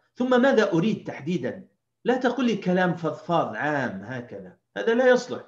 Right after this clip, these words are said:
لابد أن تحدد ماذا تريد، ثم كيف تصل، ما هي الوسيلة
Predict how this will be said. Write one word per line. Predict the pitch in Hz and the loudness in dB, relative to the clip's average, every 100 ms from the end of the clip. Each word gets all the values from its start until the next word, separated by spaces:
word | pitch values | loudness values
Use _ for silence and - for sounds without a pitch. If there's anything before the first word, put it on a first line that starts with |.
| _ - | _ -2
لابد | 208 170 160 | -2 0 0
أن | 147 | -2
تحدد | - - 202 151 135 | -4 -6 -4 -4 -4
ماذا | 135 160 143 | -4 -4 -4
تريد، | - 143 151 98 - _ _ _ | -6 -4 -4 -6 -16 _ _ _
ثم | - 254 226 | -8 0 0
كيف | - 277 277 - | 2 2 4 4
تصل، | 190 185 165 127 92 - _ _ _ _ _ _ _ _ - | 2 2 0 -4 -10 -18 _ _ _ _ _ _ _ _ -2
ما | 180 | 2
هي | 254 | 6
الوسيلة | 226 196 - 240 190 104 | 6 4 2 0 0 -2